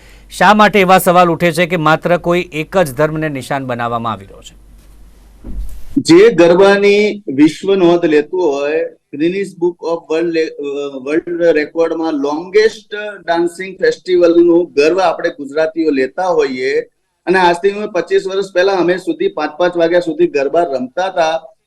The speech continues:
Speaker 2: પછી જેમ જેમ આ નિર્ણયો આવતા ગયા, નિર્ણયો આવતા ગયા, એની અંદર રાજનીતિ થતી ગઈ.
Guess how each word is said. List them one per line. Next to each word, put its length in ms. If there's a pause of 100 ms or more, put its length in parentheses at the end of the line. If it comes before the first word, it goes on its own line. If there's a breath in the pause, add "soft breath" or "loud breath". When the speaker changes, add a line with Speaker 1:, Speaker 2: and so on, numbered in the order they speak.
Speaker 2:
પછી 240
જેમ 280
જેમ 280
આ 80
નિર્ણયો 440
આવતા 440
ગયા, 240
નિર્ણયો 420
આવતા 400
ગયા, 180
એની 180
અંદર 220
રાજનીતિ 540
થતી 360
ગઈ. 420